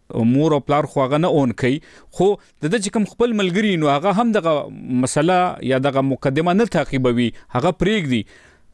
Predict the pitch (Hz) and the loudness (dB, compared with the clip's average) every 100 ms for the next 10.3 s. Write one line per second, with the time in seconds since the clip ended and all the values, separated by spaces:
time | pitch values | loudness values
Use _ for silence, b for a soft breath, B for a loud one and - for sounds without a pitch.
0 | - - 247 247 190 175 151 135 123 117 | -4 0 2 2 2 0 0 0 2 2
1 | 131 131 - - - 123 131 165 208 202 | 2 0 -4 -12 -4 0 0 0 0 -2
2 | 151 147 160 180 175 - - 139 123 - | 0 0 2 2 2 0 -2 -2 -2 -8
3 | - - - 147 156 202 214 190 156 156 | -12 -4 0 2 0 0 0 0 -2 -2
4 | 151 147 135 131 - 135 b b b - | 0 0 -2 -2 -2 -4 b b b -4
5 | 120 120 165 170 165 160 190 170 202 208 | 0 2 0 0 0 2 2 0 -2 -2
6 | 185 - 139 131 139 131 156 - - - | -4 -4 -4 -2 -2 0 -2 -4 -4 -4
7 | - 156 139 160 170 139 135 143 _ _ | -2 0 0 0 0 0 0 -4 _ _
8 | - - 180 185 156 123 110 120 139 208 | -8 -4 0 0 2 0 0 0 2 2
9 | 160 139 113 110 131 202 185 180 185 214 | 0 -2 -2 0 2 0 -2 -2 0 0
10 | 185 - | -2 -4